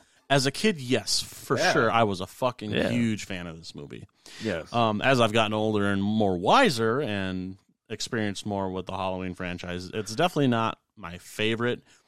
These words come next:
Speaker 1: I still enjoy watching it. Um, I have fun watching
Speaker 2: Don't
Speaker 1: it.
Speaker 2: wor-, don't worry. Seven-year-old Andy thought Jaws: The Revenge was,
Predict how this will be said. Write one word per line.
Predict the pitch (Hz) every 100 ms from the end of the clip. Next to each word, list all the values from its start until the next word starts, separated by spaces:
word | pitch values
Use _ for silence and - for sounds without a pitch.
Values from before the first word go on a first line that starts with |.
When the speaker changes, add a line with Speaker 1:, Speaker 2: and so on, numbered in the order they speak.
| _ _ _
Speaker 1:
I | 104
still | - 101 87
enjoy | 87 90 101 107
watching | 101 104 104 107
it. | 101 101 - _
Um, | 87 85 82 85 85
I | 90
have | 87 90
fun | - 101 104
watching | 101 101 - 185
Speaker 2:
Don't | 170
Speaker 1:
it. | 123
Speaker 2:
wor-, | 113 - - _ _ -
don't | 170
worry. | 135 117 107
Seven-year-old | - 151 151 135 123
Andy | 120 117 110
thought | 98 107 95
Jaws: | 98 98 95
The | 95
Revenge | 95 92 92 92 87 82
was, | 85 82